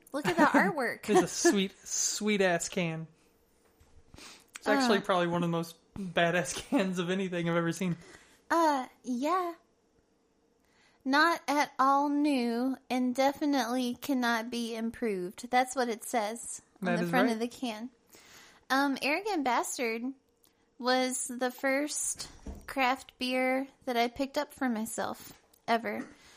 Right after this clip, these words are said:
Speaker 1: I was living by myself, and for some reason I was shopping at Whole Foods, even though I wasn't even making enough to
Speaker 2: <laughs>
Speaker 1: support myself.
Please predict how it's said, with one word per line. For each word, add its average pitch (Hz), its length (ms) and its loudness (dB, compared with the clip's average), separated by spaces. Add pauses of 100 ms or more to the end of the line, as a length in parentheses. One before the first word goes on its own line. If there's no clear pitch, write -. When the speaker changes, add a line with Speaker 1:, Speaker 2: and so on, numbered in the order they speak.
(220)
Speaker 1:
I 254 100 2
was 247 320 0
living 311 320 0
by 339 140 2
myself, 285 680 -2 (1200)
and 240 520 0
for 254 180 -2
some 277 300 0
reason 254 420 0
I 226 140 0
was 233 120 -2
shopping 240 440 -2
at 220 140 0
Whole 240 220 2
Foods, 226 540 -4
even 226 280 -2
though 220 60 0
I 214 140 0
wasn't 226 360 -2
even 220 360 -2 (580)
making 240 360 -2
enough 233 320 4
to 226 140 2
Speaker 2:
<laughs> - 0 -
Speaker 1:
support 247 440 2
myself. 247 500 2